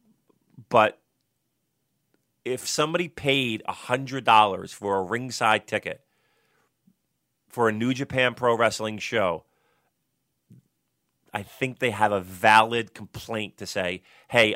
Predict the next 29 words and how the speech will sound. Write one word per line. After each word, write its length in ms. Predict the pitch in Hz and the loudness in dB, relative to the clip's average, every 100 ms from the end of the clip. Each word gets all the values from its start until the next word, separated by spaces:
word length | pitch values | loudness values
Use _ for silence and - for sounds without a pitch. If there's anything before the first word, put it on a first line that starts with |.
| - | -2
I'm 200 | 104 101 | -4 2
not 220 | 110 117 | 2 4
gonna 180 | 131 127 | -2 -2
go 140 | 127 | -2
to 100 | 123 | -2
this 160 | 117 117 | -6 -6
show, 500 | - 123 104 92 85 _ _ _ _ _ - | -2 2 2 2 -4 _ _ _ _ _ -10
and 140 | 95 | -6
I 80 | 98 | -6
feel 260 | - 120 110 | -6 -6 0
like 280 | 104 101 - | 0 0 -2
I'm 200 | 98 101 | -2 2
not 300 | 104 117 92 | 2 2 0
getting 460 | 113 107 104 95 | 2 2 0 -8
what 320 | 87 95 90 - | -2 0 0 -6
the 80 | 92 | -6
marquee 800 | 92 98 - - 110 104 101 - | 0 0 -2 -10 -12 -10 -10 -8
i-, 80 | 101 - | -10 -8
is 180 | 95 82 | -10 -6
advertising." 840 | 98 101 95 90 85 82 82 82 80 _ _ _ _ _ | 0 2 0 -4 -4 -4 -8 -16 -20 _ _ _ _ _
I 40 | 92 | -20
feel 340 | - 107 107 | -14 -6 -2
like 240 | 98 95 - | 0 -2 -4
a 80 | 92 | -8
refund 500 | 87 92 - 90 85 | -8 -10 -8 -8 -6
might 180 | 90 87 | -8 -10
be 140 | 80 | -16
in 100 | 80 | -16
order. 340 | - - - | -16 -18 -20